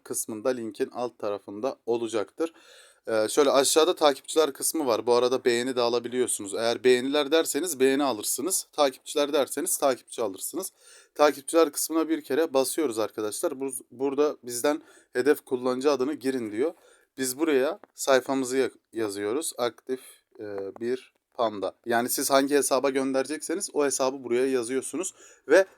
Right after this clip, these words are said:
tamam diyorsunuz. Instagram hesabınız herkese açık olması gerekiyor. Zaten eğer açık olmazsa gönderim vesaire de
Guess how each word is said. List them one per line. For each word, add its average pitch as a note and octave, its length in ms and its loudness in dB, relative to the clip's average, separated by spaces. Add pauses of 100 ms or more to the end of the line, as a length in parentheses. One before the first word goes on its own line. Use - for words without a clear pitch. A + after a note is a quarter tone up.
(120)
tamam D3 400 2
diyorsunuz. A#2+ 560 -4
Instagram D3 520 0
hesabınız C#3+ 500 0
herkese C#3 400 0
açık - 260 -6
olması C#3 380 -2
gerekiyor. A2+ 480 -4 (260)
Zaten C3+ 380 2
eğer C3+ 220 0
açık - 280 -4
olmazsa C#3 500 -2
gönderim A#2+ 500 -4
vesaire G#2+ 520 -4
de E3+ 120 -2